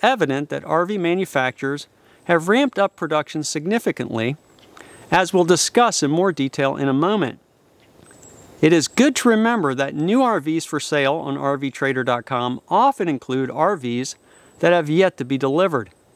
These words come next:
These numbers don't speak to the high-end R V market, which is even tighter than the mid-level R V market. Our new Colonial Airstream Index tracks new Airstream inventory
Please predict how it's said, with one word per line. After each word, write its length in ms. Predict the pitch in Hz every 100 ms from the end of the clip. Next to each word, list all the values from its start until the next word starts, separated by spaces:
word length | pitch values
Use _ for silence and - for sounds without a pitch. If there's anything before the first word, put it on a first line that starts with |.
| _ _ _ _ - - - - - - -
These 180 | 175 220
numbers 360 | 220 214 185 139 _
don't 280 | 175 311 -
speak 540 | - - 135 135 - _ _ _ -
to 100 | 160
the 80 | 151
high-end 540 | - 202 214 175 165
R 120 | 156
V 140 | 160 165
market, 460 | 165 220 220 120 _ _ _ _
which 180 | - 156
is 140 | 147
even 260 | 175 180 156
tighter 640 | - - 254 262 139 151 _ _ _
than 160 | 160
the 80 | 165
mid-level 640 | 156 185 254 202 160 127 127
R 160 | 135
V 140 | 120 120
market. 400 | 117 113 117 - _ _ _ _ - - - -
Our 220 | 160 160
new 240 | 190 262
Colonial 640 | 247 - 170 196 233 247 226 180
Airstream 480 | 202 208 - 190
Index 540 | 170 220 143 123 131 -
tracks 640 | - 220 226 156 - - _ _ _ _
new 320 | 151 226 269 -
Airstream 480 | 208 220 240 220
inventory 800 | 170 165 143 127 131 117 123 139